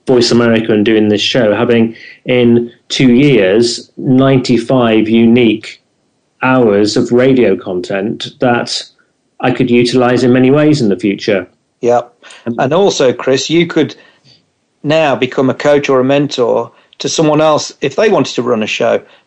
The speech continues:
Speaker 2: like we can. We've now got these new editors. You've mentioned Peter Roper with the Family Business Owner magazine. We've got Rebecca Woodhead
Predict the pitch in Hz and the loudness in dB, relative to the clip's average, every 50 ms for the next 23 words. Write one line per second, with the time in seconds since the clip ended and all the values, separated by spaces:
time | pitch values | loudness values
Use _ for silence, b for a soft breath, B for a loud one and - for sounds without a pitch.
0 | _ - 156 156 156 147 135 165 170 170 - 147 135 135 147 175 170 165 165 156 | _ -2 0 0 2 2 2 0 0 0 0 -2 -2 0 0 -2 0 0 0 0
1 | 147 - 143 139 - - 135 135 123 - 143 139 139 135 143 147 147 143 147 - | 0 0 -2 -2 0 0 0 0 0 0 0 0 2 2 2 2 0 -2 -2 -2
2 | 139 123 110 120 107 135 139 139 131 - 131 123 - 139 131 127 131 123 131 127 | -2 -2 -2 -4 -2 -2 -2 -2 -2 -4 -6 -4 -2 -4 -2 0 0 2 2 0
3 | 127 123 120 123 123 - - 147 139 143 135 135 135 131 120 - 117 107 - 131 | 0 -2 -6 -6 -6 -4 -2 -2 0 2 0 2 0 0 -2 -2 -4 -2 0 0
4 | 123 117 117 117 120 120 107 120 110 120 123 123 123 120 117 - 120 123 - 123 | 0 0 0 0 0 0 0 -2 -2 0 0 0 0 0 0 0 -2 0 0 -2
5 | 110 - 139 131 - 143 127 135 139 135 120 127 131 127 - | 0 0 -2 0 0 0 2 2 0 2 2 0 0 -2 -4